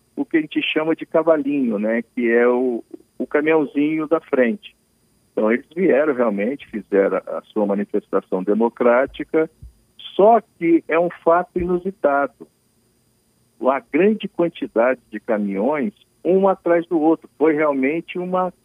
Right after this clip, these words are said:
carreata. E isso nunca tinha se pensado quando se concebeu a legislação do impeditivo com,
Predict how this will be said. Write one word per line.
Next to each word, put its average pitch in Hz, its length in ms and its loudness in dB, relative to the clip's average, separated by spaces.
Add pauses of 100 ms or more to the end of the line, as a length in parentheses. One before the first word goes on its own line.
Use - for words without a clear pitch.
(140)
carreata. 170 720 0 (840)
E 175 180 -2
isso 208 240 -2
nunca 233 320 2
tinha 220 260 -4
se - 120 -14
pensado 180 880 0
quando 135 300 -2
se 123 100 -10
concebeu 110 640 -2
a 101 40 2
legislação 98 720 -4
do 104 60 -6
impeditivo 185 800 -8 (880)
com, 104 400 2